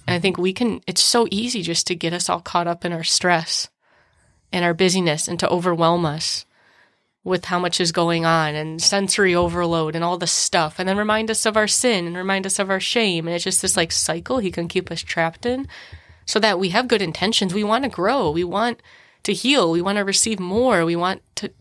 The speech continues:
to pray. But he can keep us trapped in just, like, our stress and anxiety and busyness. And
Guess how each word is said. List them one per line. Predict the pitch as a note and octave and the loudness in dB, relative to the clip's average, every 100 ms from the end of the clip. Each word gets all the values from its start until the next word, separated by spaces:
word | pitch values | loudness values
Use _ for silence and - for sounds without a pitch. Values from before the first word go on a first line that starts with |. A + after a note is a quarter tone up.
| _ | _
to | - | -12
pray. | F#3 - B3+ B3+ D3+ E3 - - - _ _ _ - | -6 -2 0 2 0 -4 -10 -20 -20 _ _ _ -8
But | - F#3+ | -4 -2
he | G3+ | -4
can | F#3+ F#3 | -6 -6
keep | - A#3+ | -4 -2
us | E3 | -2
trapped | - - - A#3+ - | 0 0 0 0 -2
in | E3+ | -2
just, | E3 E3 - | 0 2 2
like, | D#3 D3 - _ - | 0 -2 -14 _ -6
our | D3 | -2
stress | - - D#3+ A3+ G#3+ | 0 0 0 0 0
and | E3+ | 0
anxiety | E3 E3+ F3 G#3 G3+ D#3+ | 0 0 2 2 0 -2
and | D#3+ | -2
busyness. | E3 F#3+ G#3+ E3+ D#3 - - | 0 2 2 0 -4 -4 -2
And | F3 E3+ | -2 -4